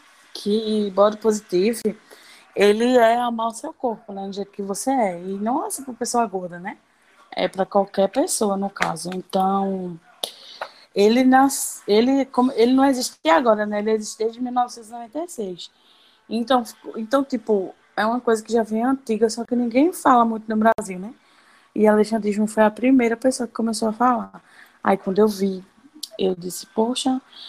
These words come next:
Aí comecei a assistir os vídeos e comecei a ver beleza em mim. Claro que a gente também não pode romantizar, né? "Ah,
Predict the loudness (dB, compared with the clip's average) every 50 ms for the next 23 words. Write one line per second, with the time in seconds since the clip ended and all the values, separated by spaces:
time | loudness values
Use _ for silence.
0 | -20 -14 -6 -4 -2 2 2 2 2 2 -2 -2 -2 -2 0 2 2 2 0 0
1 | 2 0 0 0 -2 -6 -4 0 2 2 4 2 2 2 0 0 2 2 2 2
2 | 2 0 -2 -4 -2 0 2 4 4 6 6 4 4 4 4 4 4 4 4 2
3 | -4 -6 -2 2 4 6 6 6 4 2 0 -2 -6 -12 -16 -20 -20 -20 -20 -12
4 | -2 2 2 2 2 2 -2 -2 0 2 0 0 0 0 -2 -2 0 0 0 0
5 | 0 0 -2 -2 2 4 4 4 2 0 -6 -4 0 2 2 2 2 -2 -6 -8
6 | -8 -8